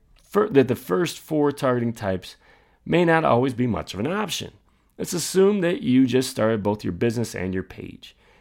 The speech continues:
In that case, you don't have fans yet. Your email list is just getting started, and traffic to your website may be non-existent.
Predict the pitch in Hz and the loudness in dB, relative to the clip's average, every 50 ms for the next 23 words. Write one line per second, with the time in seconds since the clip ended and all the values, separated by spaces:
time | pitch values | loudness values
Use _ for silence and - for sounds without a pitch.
0 | _ _ - - 107 113 117 131 139 147 147 - - 123 104 101 101 101 - - | _ _ -6 -2 2 2 4 4 4 2 2 -2 -2 0 0 0 0 -2 -4 -10
1 | - - - 190 180 180 175 160 160 180 185 185 165 - 196 202 208 208 185 110 | -12 -8 -4 -2 -2 0 0 0 -2 -2 -2 -2 -2 -2 -2 0 0 0 0 -2
2 | 107 98 92 - - _ _ _ _ _ _ _ - - 135 143 156 165 165 170 | -2 -2 -4 -6 -12 _ _ _ _ _ _ _ -8 -2 0 0 2 4 6 6
3 | 170 160 135 135 143 - 147 131 113 117 120 - - 143 147 151 - - - 110 | 6 6 6 4 2 0 -4 -2 -2 -2 -2 -2 -4 -4 -4 -4 -6 -4 0 0
4 | 107 104 107 107 107 - _ _ _ _ _ _ - - 123 - - 123 127 135 | 0 0 0 -2 -6 -8 _ _ _ _ _ _ -12 -10 -8 -2 0 0 0 0
5 | 139 131 - 147 143 135 120 110 110 - - 120 117 120 - 101 98 101 98 98 | -2 -4 -4 -2 2 4 4 4 4 2 0 0 0 0 -2 -4 -4 -4 -2 -4
6 | 107 98 95 82 85 90 90 87 95 113 139 - - - - - - | -4 -6 -6 -8 -8 -10 -10 -8 -4 -2 -2 -2 -2 -6 -12 -18 -20